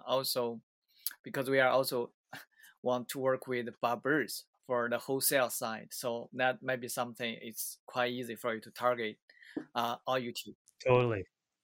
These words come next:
Speaker 2: that's a great idea. Is to target barbers, get them in there, schedule calls, build a whole B two B funnel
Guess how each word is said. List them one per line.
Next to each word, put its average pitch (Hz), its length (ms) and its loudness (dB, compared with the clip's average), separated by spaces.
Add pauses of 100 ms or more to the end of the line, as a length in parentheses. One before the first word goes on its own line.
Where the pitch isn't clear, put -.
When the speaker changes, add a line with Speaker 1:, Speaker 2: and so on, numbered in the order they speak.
(180)
Speaker 2:
that's 139 160 0
a 127 60 4
great 113 280 6
idea. 107 400 4 (400)
Is - 100 -8
to 135 100 2
target 135 520 8
barbers, 135 560 6 (120)
get 123 200 4
them 120 180 4
in 117 120 4
there, 139 420 6 (480)
schedule 127 440 4
calls, 131 520 6
build 131 280 4
a 135 80 8
whole 131 180 4
B 120 200 2
two 120 80 4
B 117 160 2
funnel 117 560 4